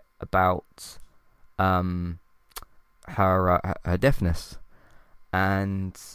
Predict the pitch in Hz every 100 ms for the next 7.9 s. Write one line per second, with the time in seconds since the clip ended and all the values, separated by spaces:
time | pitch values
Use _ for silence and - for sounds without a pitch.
0 | - - _ 98 95 95 90 - 123 117
1 | 104 98 107 98 95 90 - 92 - -
2 | - 92 - 92 - 92 90 87 87 87
3 | 87 - 95 - 82 - - 90 - -
4 | - _ - _ _ - - - 101 113
5 | 101 101 104 104 110 123 - 110 104 101
6 | 95 92 - - - - _ - - -
7 | 107 107 98 - - 92 - 92